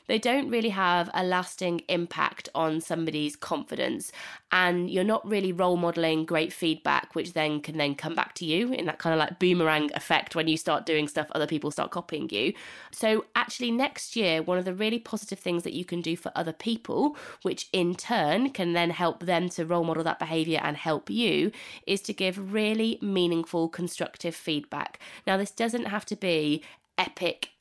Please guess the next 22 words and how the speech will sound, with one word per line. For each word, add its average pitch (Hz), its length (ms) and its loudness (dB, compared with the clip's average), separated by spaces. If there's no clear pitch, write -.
essays 151 720 2
of 151 300 2
what 160 260 -2
you 151 80 0
think 151 240 -2
someone 151 340 0
did 147 280 -2
well 151 340 2
and 147 140 0
what 147 120 -2
could 151 200 -4
they 147 140 0
do 147 160 0
differently 151 360 -2
next 156 220 -2
time. 147 240 -2
This 220 160 0
could - 260 -2
just - 240 -6
be 156 380 2
making 180 460 0
that 160 300 4